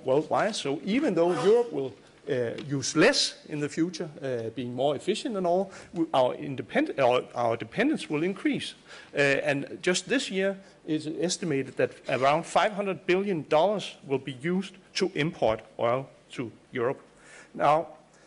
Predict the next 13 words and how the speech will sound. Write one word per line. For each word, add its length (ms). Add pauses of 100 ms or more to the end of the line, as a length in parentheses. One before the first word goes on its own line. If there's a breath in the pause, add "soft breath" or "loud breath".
(400 loud breath)
I'm 240
here 180
to 140
tell 240
you 240
that 180
this 160
can, 180 (320)
uh, 80
be 140
changed. 500 (220)
Uh, 260 (520 loud breath)
uh, 260